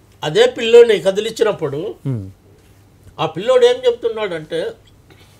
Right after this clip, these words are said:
Speaker 1: తల్లిని గురించి మాట్లాడుతున్నాడు ఒక మాట.
Speaker 2: మ్మ్.
Speaker 1: "అమ్మ కడుపున పుట్టినాము, తండ్రికి ఆ లాలన పాలన చూడలేను నేను."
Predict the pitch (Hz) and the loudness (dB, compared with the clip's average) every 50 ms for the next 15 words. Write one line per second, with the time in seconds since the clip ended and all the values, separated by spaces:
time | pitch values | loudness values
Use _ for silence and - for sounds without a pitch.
0 | _ - - _ _ _ _ _ _ _ - - - - - - - - _ - | _ -20 -20 _ _ _ _ _ _ _ -20 -20 -20 -20 -20 -20 -20 -20 _ -8
1 | 170 180 202 220 247 247 254 247 254 254 247 247 - - 233 233 226 226 226 240 | -6 -4 -2 0 -2 -2 -2 -4 -6 -6 -6 -4 -4 -4 -4 -4 -4 -4 -4 -4
2 | 233 233 - - - 220 214 214 202 196 185 - 175 170 175 170 165 - 147 - | -4 -4 -4 -6 -8 -6 -6 -6 -4 -4 -6 -6 -8 -8 -8 -8 -8 -8 -12 -12
3 | - 135 120 104 98 101 _ _ _ _ _ _ _ _ _ _ _ _ - _ | -8 -8 -8 -8 -10 -14 _ _ _ _ _ _ _ _ _ _ _ _ -20 _
4 | _ _ _ _ _ _ _ _ _ _ _ _ _ _ _ _ _ _ _ _ | _ _ _ _ _ _ _ _ _ _ _ _ _ _ _ _ _ _ _ _
5 | _ _ _ _ _ _ _ _ _ _ _ _ _ _ _ _ _ _ _ _ | _ _ _ _ _ _ _ _ _ _ _ _ _ _ _ _ _ _ _ _
6 | _ _ _ - 143 170 196 240 233 - - 226 453 440 440 403 392 403 - - | _ _ _ -18 -16 -8 -6 -6 -4 -2 -2 -2 -2 -2 -2 -4 -8 -8 -8 -8
7 | 220 - - 320 226 226 208 175 156 139 135 127 - - _ _ - 170 170 196 | -8 -8 -8 -8 -6 -6 -6 -6 -8 -10 -16 -18 -20 -20 _ _ -12 -10 -10 -6
8 | 196 220 226 220 - 214 208 208 208 196 185 185 190 185 175 156 - - 117 127 | -4 -4 -4 -4 -4 -4 -4 -4 -2 -2 -2 -2 -2 -2 -4 -6 -10 -12 -6 -2
9 | 143 170 202 214 220 226 233 226 226 226 190 190 196 202 196 190 190 190 180 156 | 2 2 2 4 2 0 -2 -2 -2 -2 0 0 0 0 0 -2 -4 -4 -6 -6
10 | 135 131 - - _ _ _ _ _ _ _ _ _ _ - - - 320 339 - | -8 -12 -16 -20 _ _ _ _ _ _ _ _ _ _ -20 -18 -14 -12 -8 -4
11 | 226 214 214 202 180 170 147 135 127 127 131 131 - | -4 -4 -4 -4 -6 -8 -10 -14 -16 -18 -20 -20 -20